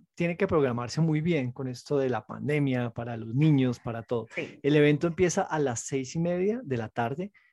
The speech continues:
Speaker 1: ¿Y a qué
Speaker 2: Así
Speaker 1: hora se
Speaker 2: es.
Speaker 1: está finalizando para que los que quieran asistir puedan programarse bien?
Speaker 2: Claro que sí. El evento está supuesto a durar dos horas. Naturalmente, el hotel tiene todas las medidas, eh, por covid. Incluso tenemos, aunque tenemos la capacidad de más,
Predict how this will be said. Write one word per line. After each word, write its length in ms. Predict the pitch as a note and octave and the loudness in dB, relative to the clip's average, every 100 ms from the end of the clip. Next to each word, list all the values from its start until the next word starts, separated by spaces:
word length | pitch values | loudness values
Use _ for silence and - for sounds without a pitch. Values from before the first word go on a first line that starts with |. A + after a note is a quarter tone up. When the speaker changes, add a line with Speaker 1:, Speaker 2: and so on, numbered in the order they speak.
| _ | _
Speaker 1:
¿Y 100 | D3 | 0
a 80 | C3+ | 0
qué 160 | C3 C3+ | 2 4
Speaker 2:
Así 60 | |
Speaker 1:
hora 120 | B2+ | 4
se 100 | C3 | 2
Speaker 2:
es. 60 | - | -2
Speaker 1:
está 180 | - B2 | -2 -4
finalizando 800 | - C3 C#3 B2 - C3+ A2+ G2+ | -2 -2 0 -2 -2 -2 -2 -4
para 180 | A2+ | -8
que 160 | A2+ A#2 | -8 -10
los 220 | A2 G#2+ | -10 -10
que 80 | - | -14
quieran 280 | - B2 D3 | -4 -2 0
asistir 480 | D#3 C#3 - A#2+ G#2+ | -2 -6 -6 -6 -2
puedan 220 | C3+ B2+ | -2 0
programarse 560 | C#3+ B2 A2 G2+ - | -2 -2 -4 -10 -8
bien? 180 | B2 A2+ - _ _ _ _ _ | -6 -6 -12 _ _ _ _ _
Speaker 2:
Claro 300 | G3+ F3+ F3+ | 2 4 4
que 140 | F#3 | 0
sí. 220 | E3+ E3 - | -2 -6 2
El 140 | G#3 | 4
evento 280 | G#3 G#3+ C4+ | 6 4 2
está 220 | C4+ C4+ | 2 2
supuesto 480 | C4 C4 - A3+ A#3 | 2 0 0 -2 0
a 60 | A3+ | 0
durar 320 | G3 F#3+ G3 | 4 4 4
dos 200 | G#3 G3+ | -2 0
horas. 380 | C#4+ C#4+ D4 - _ - - _ _ | 0 0 -2 -12 _ -20 -20 _ _
Naturalmente, 720 | F#3+ F#3 F#3 F3+ F#3+ G#3 G#3 | -2 0 2 2 2 2 2
el 80 | G3+ | 2
hotel 400 | F3+ F3+ F3+ F#3 | 0 -2 -2 -2
tiene 260 | F#3+ F#3+ F#3 | -2 -2 -4
todas 380 | - E3+ F3+ | -4 -2 0
las 240 | F#3 F#3+ F3 | 0 -2 -2
medidas, 580 | F3 E3 F#3+ F#3 F#3+ - | -4 -4 -2 0 -2 -2
eh, 240 | F3 E3 D#3+ | 0 0 0
por 220 | D#3+ - | -6 -4
covid. 400 | A3+ B3+ A#3+ A#3+ | 4 4 4 0
Incluso 500 | F3 F3 F3 F3 F#3+ | -4 -4 -4 -4 0
tenemos, 600 | G3 F3+ E3+ F3 F3+ F#3 - - - | 2 2 2 2 2 0 -8 -20 -6
aunque 240 | F3+ F3 | -4 -2
tenemos 340 | F#3+ F#3 G3 B3 | 0 0 2 2
la 120 | B3+ | 2
capacidad 560 | A#3+ A3 G3+ G#3 F#3+ G3+ | 0 -2 -4 -2 0 0
de 100 | A3 | 0
más, 300 | B3+ D4 | 0 -2